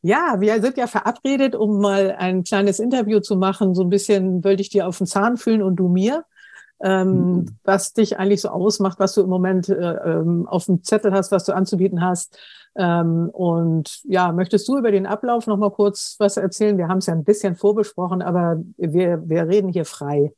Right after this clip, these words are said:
Speaker 1: Also. <laughs>
Speaker 2: Ja, das wäre ja noch schöner,
Speaker 1: Ja,
Speaker 2: wenn
Speaker 1: genau.
Speaker 2: wir nicht, wenn wir nicht frei sprechen könnten.
Speaker 1: Ja, genau.
Speaker 2: <laughs> Also die
Speaker 1: Genau.
Speaker 2: Fragen, also insgesamt finde ich, finde ich völlig in Ordnung, weil das zeigt ja so ein wenig, dass wir uns, äh, nicht nur über unseren Beruf definieren, sondern auch,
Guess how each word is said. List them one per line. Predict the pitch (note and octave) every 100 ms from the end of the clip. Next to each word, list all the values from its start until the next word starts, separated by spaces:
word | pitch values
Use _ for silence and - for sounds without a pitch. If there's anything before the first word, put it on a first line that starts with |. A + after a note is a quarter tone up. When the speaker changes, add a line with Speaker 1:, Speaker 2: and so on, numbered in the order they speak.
| -
Speaker 1:
Also. | D3 D3+ D3+ _ _ -
<laughs> | - E4+ - - G#3+ G#3+
Speaker 2:
Ja, | A3 - - A2+
das | G#2+ G#2
wäre | A2 A2
ja | G#2+
noch | A#2+
schöner, | A#2 A2+ G2+ F#2+ G#2+ B2 D3+
Speaker 1:
Ja, | G#3 G3+
Speaker 2:
wenn | B2
Speaker 1:
genau. | B2+
Speaker 2:
wir | D3+
nicht, | D3+
wenn | C3 D#3
wir | C3+ C#3+
nicht | C#3+ E3+ -
frei | C3+ C3
sprechen | - B2+ B2 A#2+
könnten. | - C3 A#2
Speaker 1:
Ja, | A2
genau. | F#3 G3 F#3 F3 F3+ -
Speaker 2:
<laughs> | -
Also | - D#3
die | D#3
Speaker 1:
Genau. | - D3+
Speaker 2:
Fragen, | E3+ E3+
also | C#3 D3+
insgesamt | D3+ - C3+ C3+ C3+
finde | C#3+ B2+
ich, | -
finde | C3 A#2+
ich | -
völlig | C3+ B2+
in | A#2+
Ordnung, | A#2+ C3 B2 B2 C#3
weil | B2+ A#2
das | A2+ A#2+ - - - _
zeigt | - C3 D3
ja | C#3+ B2+
so | A2
ein | B2+ A#2
wenig, | C#3 D3 C#3
dass | B2 -
wir | B2 A#2+ A2+ - _ _ _
uns, | - A#2+ A#2+ - -
äh, | B2 A2+
nicht | B2 C3+ C3
nur | B2 A2+ G#2+ -
über | C3 B2 B2
unseren | B2 A#2+
Beruf | A2 A#2+ E3 -
definieren, | D3+ D3 C#3+ C#3+ C#3
sondern | A#2+ A#2+ C3 A#2+
auch, | G#2+ G2+